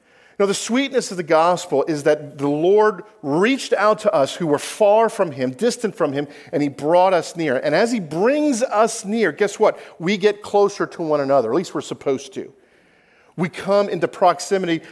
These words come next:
with other people God is drawing to himself. And the idea is,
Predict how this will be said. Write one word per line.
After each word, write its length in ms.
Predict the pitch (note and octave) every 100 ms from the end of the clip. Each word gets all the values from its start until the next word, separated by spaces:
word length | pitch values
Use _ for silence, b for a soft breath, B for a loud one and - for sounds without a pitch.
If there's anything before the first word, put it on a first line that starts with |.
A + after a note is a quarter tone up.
| B
with 180 | E3 D3+ - -
other 320 | F3 G#3+ G#3
people 360 | G3 E3+ C#3 C3+
God 280 | C3+ C3
is 100 | C3
drawing 340 | A#2+ C3+ C3 C3
to 100 | C3
himself. 500 | A#2+ - C3+ B2+ - B B B
And 200 | F3 F3+
the 100 | F3
idea 640 | E3+ D3 - A#3 A#3+ F3+
is, 360 | - D3 C#3+